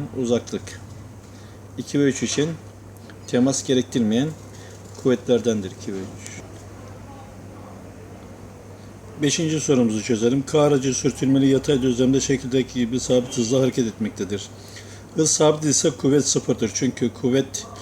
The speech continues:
e, hız sabit olmasa, kuvvet sabit olmasa ya ne yapar? Hızlanır.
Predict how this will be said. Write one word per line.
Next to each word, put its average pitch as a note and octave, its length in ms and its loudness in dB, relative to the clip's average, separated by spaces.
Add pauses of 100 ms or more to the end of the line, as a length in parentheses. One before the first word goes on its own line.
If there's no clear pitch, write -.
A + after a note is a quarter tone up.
(680)
e, A#2 360 4
hız C3+ 120 2
sabit C3 400 4
olmasa, A#2+ 420 2
kuvvet B2+ 280 2
sabit B2 360 2
olmasa C3+ 480 2
ya C#3 320 2 (1160)
ne C#3 80 4
yapar? C3 320 2
Hızlanır. A#2+ 720 4